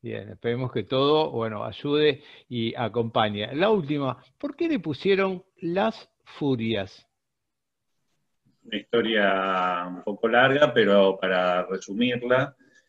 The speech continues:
Speaker 2: eh, Las Furias son tres mujeres que, mm, que es, lo que se rescata es que frente a la falla de la justicia humana, o la justicia divina también en esos momentos,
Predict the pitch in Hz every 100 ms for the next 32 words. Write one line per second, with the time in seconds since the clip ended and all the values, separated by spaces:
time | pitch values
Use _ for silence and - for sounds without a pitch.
0 | _ _ - 98 95 87 92 90 - 110
1 | 110 101 - 92 90 90 - 117 113 104
2 | 107 98 - 110 107 123 143 - - _
3 | _ _ _ _ - 98 95 90 87 87
4 | 87 85 85 87 80 80 76 95 _ _
5 | _ _ _ - 85 82 - 90 90 90
6 | - 95 90 95 - 110 - 113 110 101
7 | - - 92 87 82 - - 90 90 92
8 | 87 85 87 87 - 123 120 117 101 95
9 | 92 - - - 104 98 98 123 113 101
10 | 117 - _ _ _ _ _ _ _ 95
11 | 92 - - 98 - 95 101 120 123 107
12 | 95 92 107 101 98 98 98 107 113 123
13 | 120 - 131 -